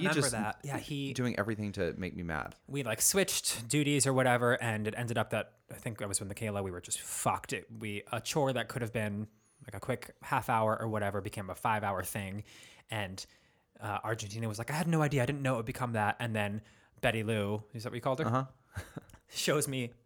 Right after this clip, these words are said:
Speaker 1: literal written proof that's like, "Oh, yes, I realize that it will be five hours long, and, uh, Michael and Michaela will take it," or
Speaker 2: Oh my
Speaker 1: whatever.
Speaker 2: God, who is this? Who's this Betty Lou person?
Speaker 1: Um, she was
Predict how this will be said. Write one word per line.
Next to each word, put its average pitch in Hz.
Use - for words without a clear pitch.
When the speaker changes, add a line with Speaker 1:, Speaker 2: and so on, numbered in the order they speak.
Speaker 1:
literal 147
written 147
proof 110
that's -
like, 123
"Oh, 156
yes, 160
I 151
realize 147
that 139
it 165
will 151
be 131
five 156
hours 151
long, 123
and, 113
uh, 107
Michael 139
and 123
Michaela 117
will 107
take 107
it," 98
or 170
Speaker 2:
Oh 247
my 190
Speaker 1:
whatever. 202
Speaker 2:
God, 190
who 170
is 147
this? -
Who's 139
this 127
Betty 113
Lou 104
person? 87
Speaker 1:
Um, 120
she 127
was 107